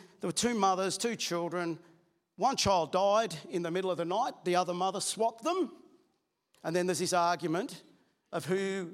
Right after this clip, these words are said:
was, who was the mother of the real child. The king, Solomon, says, "Get me a sword. I'll cut the child in half. He can have half each."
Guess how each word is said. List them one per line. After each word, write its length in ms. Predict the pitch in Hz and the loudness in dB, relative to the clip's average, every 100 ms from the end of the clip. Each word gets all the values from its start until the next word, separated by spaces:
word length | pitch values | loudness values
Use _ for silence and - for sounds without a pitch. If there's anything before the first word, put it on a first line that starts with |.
| - | -12
was, 360 | 165 170 147 147 | -8 -6 -8 -8
who 200 | 180 190 | -6 -4
was 160 | 175 165 | -6 -4
the 80 | 170 | -2
mother 300 | 170 156 160 | -2 -2 -4
of 100 | 131 | -4
the 160 | 151 - - _ - | -8 -8 -20 _ -8
real 180 | 156 147 | -8 -6
child. 360 | 139 123 120 _ _ _ _ _ - | -8 -8 -12 _ _ _ _ _ -12
The 80 | 151 | -4
king, 360 | - 226 180 | 0 2 2
Solomon, 460 | 165 226 233 202 208 | 4 2 4 2 2
says, 380 | 220 214 202 - - - - | 2 2 0 -4 -14 -10 -4
"Get 120 | 285 | 0
me 100 | 247 | 0
a 60 | |
sword. 520 | 185 220 240 285 285 175 - - - _ _ _ - | 0 2 2 0 -4 -8 -14 -20 -20 _ _ _ -4
I'll 100 | 180 | -4
cut 220 | - 220 | 2 0
the 80 | - | 0
child 320 | - 196 196 | 2 4 2
in 100 | 185 | 0
half. 220 | 165 208 196 | 0 -2 -2
He 80 | |
can 100 | 175 | -4
have 160 | 160 151 | -2 -2
half 240 | 143 139 | -4 -8
each." 320 | 123 120 - | -10 -16 -20